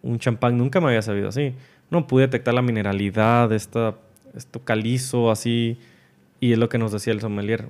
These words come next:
"Güey, es, es que eso es champán. Ese tierra, ese, ese gis que te sabe en boca,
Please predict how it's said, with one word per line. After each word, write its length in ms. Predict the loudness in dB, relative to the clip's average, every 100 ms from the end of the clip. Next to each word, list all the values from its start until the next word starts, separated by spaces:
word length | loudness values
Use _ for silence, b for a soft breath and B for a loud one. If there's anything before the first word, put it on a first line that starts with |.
| -12
"Güey, 380 | -4 -2 -2 -6
es, 160 | -14 -12
es 160 | -14 -4
que 200 | 2 2
eso 140 | 0
es 60 | -6
champán. 400 | -8 -4 -4 -6 b b b b
Ese 180 | -10 -8
tierra, 540 | -8 2 4 4 2 0
ese, 200 | 2 0
ese 160 | 0 -4
gis 440 | -2 0 2 0
que 120 | -6
te 160 | -8 -10 -12 _
sabe 240 | -6 -2 0
en 100 | 2
boca, 320 | 0 0